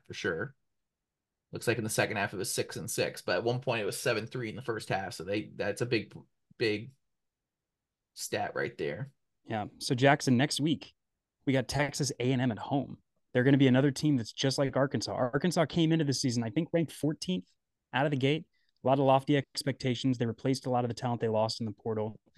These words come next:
Speaker 2: Uh, I think they were picked ahead of us for sure. I think they might have been picked fourth. If I remember correctly,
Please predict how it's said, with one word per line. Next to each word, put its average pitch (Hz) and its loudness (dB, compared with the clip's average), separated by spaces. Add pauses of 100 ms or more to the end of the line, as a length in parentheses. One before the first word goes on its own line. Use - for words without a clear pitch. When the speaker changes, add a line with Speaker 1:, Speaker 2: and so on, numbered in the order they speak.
(380)
Speaker 2:
Uh, 110 2
I 120 0
think 175 0
they 208 4
were 196 2
picked - -6
ahead 135 0
of 151 0
us 175 -2
for 135 -2
sure. 143 -4
I 139 -2
think 143 0
they 139 2
might 131 4
have 131 0
been 131 0
picked - -8
fourth. 131 -4
If - -16
I 127 6
remember 127 6
correctly, 120 2